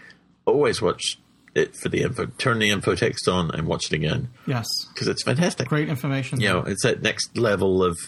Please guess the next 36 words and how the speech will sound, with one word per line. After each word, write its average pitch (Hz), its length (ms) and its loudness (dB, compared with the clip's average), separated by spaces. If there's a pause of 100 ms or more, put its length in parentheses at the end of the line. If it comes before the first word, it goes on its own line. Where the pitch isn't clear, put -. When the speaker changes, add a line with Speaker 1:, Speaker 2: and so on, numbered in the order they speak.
(240)
Speaker 1:
of 90 140 -2
information, 90 840 0
of, 71 300 -4
of, 73 520 -2
uh, 76 300 0 (1080)
telling 95 260 0
you, 87 260 2 (420)
you 98 100 2
know, 87 260 2 (580)
I - 40 -8
mean, 85 180 0
it 80 100 -2
can 98 140 -2
be 92 180 4
as, 90 280 -2
as, 95 200 0
as 95 180 0
simple 98 360 2
as 82 260 0
it 92 60 2
was 90 200 0
raining 92 380 2
on 90 80 0
the 90 80 -2
day 98 160 0
that 92 100 0
they - 80 2
filmed 95 360 0
this, 87 240 2
and - 120 -2
so - 120 0
it - 80 -2
was - 100 -6
very, 50 160 0
very - 160 0
difficult, 107 540 2